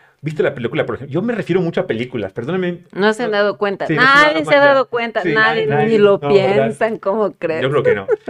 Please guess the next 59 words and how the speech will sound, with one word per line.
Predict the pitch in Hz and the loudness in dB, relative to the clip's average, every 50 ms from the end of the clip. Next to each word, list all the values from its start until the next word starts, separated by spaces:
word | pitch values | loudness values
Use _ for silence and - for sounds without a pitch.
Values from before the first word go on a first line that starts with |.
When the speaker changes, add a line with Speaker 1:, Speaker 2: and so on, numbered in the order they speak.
| - - | -10 -10
Speaker 1:
<laughs> | _ - 330 381 370 202 - - | _ -10 -2 0 2 2 2 2
Pero | 214 160 123 - _ _ _ 214 - - 220 208 - - _ _ - 170 | 0 -2 -2 -4 _ _ _ -16 -14 -12 -12 -12 -14 -16 _ _ -14 -4
una | - 175 196 214 | -2 0 0 2
realidad | 196 175 147 139 139 135 127 131 | 2 2 2 2 2 4 2 2
es | 135 135 | 0 0
que | - 143 | -4 -2
hay | - 131 | -2 -2
una | 170 190 | -2 -2
película | - - 180 - | -2 -2 -2 -2
que | |
me | 160 139 | -2 -4
gusta | 135 147 143 | -4 -2 -2
mucho | 135 139 139 143 | -2 0 0 -2
que | 120 110 | -2 -2
se | 127 | -2
llama | 117 123 135 135 - | -4 -4 -6 -6 -6
El | 120 104 - | -6 -8 -6
Piano, | - 143 139 123 110 104 95 92 104 - - | -4 -4 -4 -4 -4 -6 -8 -10 -14 -14 -10
una | 135 151 139 | -8 -8 -6
película | 139 123 123 139 139 127 120 | -6 -8 -6 -4 -2 -2 -2
Speaker 2:
Ay, | 113 | -2
Speaker 1:
ochentera. | 107 - - - 165 120 117 104 - | -4 -6 -10 -4 -2 0 0 0 -2
Speaker 2:
sí | 143 | -4
la | 143 147 | -6 -6
vi. | 143 123 92 170 190 - | -6 -6 -10 -14 -14 -12
Ajá. | - 185 196 170 143 147 | -12 -10 -8 -8 -4 -2
Speaker 1:
Y | 127 | 0
hay | 123 | 0
una | 147 160 | 0 0
escena | 139 - 165 151 147 | -2 -2 -2 -2 0
Speaker 2:
Esa | 135 - | 2 2
Speaker 1:
muy | 143 160 - | 2 2 2
Speaker 2:
sí | 247 247 370 | 2 4 4
la | 370 | 4
vi. | 349 147 | 4 4
Speaker 1:
chingona | 143 - - - 120 - - - - 370 370 - _ | 2 2 2 0 -2 -4 -6 -4 -2 -4 -4 -2 _
en | 269 131 123 | -6 -4 -2
que | 135 123 | -4 -4
está | 127 147 135 | 0 2 2
ella | 139 147 165 170 | 4 4 2 0
en | 160 | 0
el | 147 139 139 | -2 -4 -4
piano | 139 156 160 151 156 160 156 | -2 -2 -2 0 0 -2 -4
sentada | - 151 135 139 139 151 147 135 123 117 117 123 123 - _ _ _ | -4 -4 -4 -2 -2 0 0 0 0 0 -4 -6 -8 -12 _ _ _
y | - 131 120 | -12 -12 -8
tiene | - 139 139 143 156 151 - - | -4 -4 -2 -2 -2 -4 -6 -8
una | 147 143 160 175 170 - | -6 -4 -2 -2 -4 -4
costura | 143 139 - - 151 143 147 | -6 -8 -6 -4 -2 -2 -2
rota | 135 - - 151 165 170 165 - 131 | -2 -2 0 0 0 0 0 -4 -4
en | 123 | -2
la | 117 110 | -2 -2
rodilla, | 113 113 117 131 143 147 127 | 0 0 0 0 -2 -2 -2
y | 113 113 | -2 -2
nomás | 117 123 117 - 151 | 0 -2 -2 -2 -2
deja | 165 - 170 170 - _ - | -2 -2 -2 -6 -6 _ -6
este | 165 170 - - - | -6 -6 -2 -4 -4
espacio | - - - - 139 131 - - 123 110 | -4 -4 -10 -12 -12 -10 -6 -4 -4 -4
roto, | - 117 110 - 110 98 - _ | -4 -4 -6 -6 -8 -8 -8 _
así. | - - - - 165 143 - | -16 -10 -6 -6 -6 -6 -8